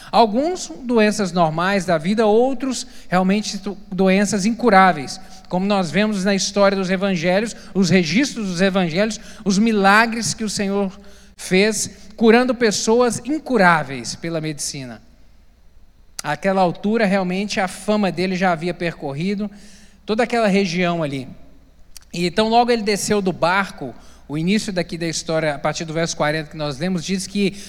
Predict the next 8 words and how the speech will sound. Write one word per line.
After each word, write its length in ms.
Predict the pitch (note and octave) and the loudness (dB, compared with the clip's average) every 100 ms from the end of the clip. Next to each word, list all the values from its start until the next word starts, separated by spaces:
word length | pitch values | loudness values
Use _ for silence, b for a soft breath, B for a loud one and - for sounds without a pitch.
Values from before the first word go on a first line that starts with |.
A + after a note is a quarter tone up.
| B B | B B
se 180 | - | 0
aproximou 640 | G3+ G#3 G#3+ G3+ G3+ G3 F#3+ | 0 0 0 0 2 2 2
dele 220 | F#3+ F#3+ | 2 2
um 100 | E3+ | 2
homem 320 | G3+ A3 G#3 | 4 4 2
importante, 800 | F3 - D3 - F#3+ G#3+ G3+ C#3+ | 0 0 -4 0 2 2 0 -2
Jairo, 440 | D3 F3 G#3 G3 F#3 B B B | 2 4 4 4 -2 B B B
e 920 | F3+ F#3 F3+ F3 E3+ D#3+ D3 - | 4 6 6 6 4 0 -4 -10